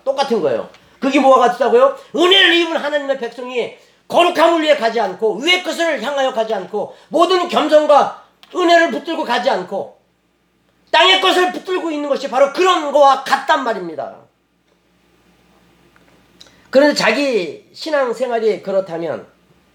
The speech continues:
말이 안 되고 기겁을 해야 될 거 아니에요. 왜 기겁을 안 해요? 그 길을 가면서도 왜 아무렇지도 않습니까? 그게 더 미치겠다는 거예요. 예?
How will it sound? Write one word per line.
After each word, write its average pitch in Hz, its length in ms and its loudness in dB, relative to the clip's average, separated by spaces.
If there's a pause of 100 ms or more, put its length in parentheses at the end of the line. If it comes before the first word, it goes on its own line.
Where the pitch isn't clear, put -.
(1700)
말이 208 260 2
안 139 180 -2
되고 190 220 0 (140)
기겁을 208 420 -4
해야 202 160 0
될 170 160 -8
거 185 80 -10
아니에요. 107 600 -8
왜 233 160 2
기겁을 214 420 -2
안 117 160 -4
해요? 90 220 -14 (560)
그 254 140 0
길을 320 260 2
가면서도 262 480 -2
왜 330 80 4
아무렇지도 311 640 -2
않습니까? 160 640 -6 (1160)
그게 381 280 4
더 403 140 4
미치겠다는 269 680 -2
거예요. 127 920 -4
예? 220 340 -8